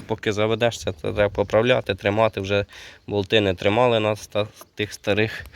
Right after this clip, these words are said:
Тому прийняли рішення, купили ось такі бистросйомні. Побачив у людини,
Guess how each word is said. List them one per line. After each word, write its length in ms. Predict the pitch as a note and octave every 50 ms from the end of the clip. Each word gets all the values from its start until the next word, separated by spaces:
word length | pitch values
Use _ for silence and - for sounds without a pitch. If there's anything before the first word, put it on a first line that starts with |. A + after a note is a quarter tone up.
| - - - - -
Тому 260 | - - - - A#2 A2+
прийняли 440 | - A2+ A#2+ A#2+ A2+ A2 A2 A2+
рішення, 380 | A2+ B2+ C#3 - - B2 A#2 G#2+
купили 380 | F#2+ - - - A2 G#2 G2 G2
ось 140 | G2+ -
такі 340 | _ - A2 _ - A2 A2+ - _ _ _ _ _ - - - - - - _ _ _ _ _ - _ _ - _ _ _ _ - _ _ _ _ _ _ _ _ _ _ _ _ _ - - - - - - - - - - - - - - -
бистросйомні. 1040 | - A#2 A2 A2+ A2+ - - - - - - - B2+ C#3 D3 D3 C#3 C3+ C#3 C3 - _ _ _ _ _ _ _ _ - - - - - _ _ _ _ _ _ _ _ _ _ _ _ _ _ _ _ - -
Побачив 460 | - G2 G#2 B2 A#2+ A2+ - - G#2+
у 80 | A2 A2+
людини, 500 | A2+ A#2 A2 B2 B2 A#2 A2+ A2+ A2+